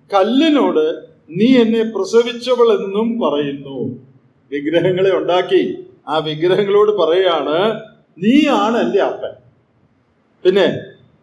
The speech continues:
കല്ലിനോട് പറയാണ്, "നീയാണ് എന്നെ പ്രസവിച്ചത്." കല്ല്, കല്ലാണ് എന്നെ പ്രസവിച്ചത്.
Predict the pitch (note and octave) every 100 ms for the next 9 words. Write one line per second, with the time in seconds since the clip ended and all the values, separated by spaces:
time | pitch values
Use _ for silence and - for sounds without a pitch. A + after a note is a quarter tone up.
0 | G3 G#3 A#3+ D4 C#4+ D4+ C#4+ F#3 G#3+ G#3
1 | E3 D#3 C#3 - - _ - G3 E4 D#4+
2 | G#3+ G#3 G3+ G#3 - E3 D#3+ F#3 F#3 E3
3 | C#3+ - E3+ F#3 C3+ C3 - - _ _
4 | _ - F#3+ C#4 B3 G3 F#3+ F#3+ F#3 D3+
5 | D#3 D3+ C3 - - -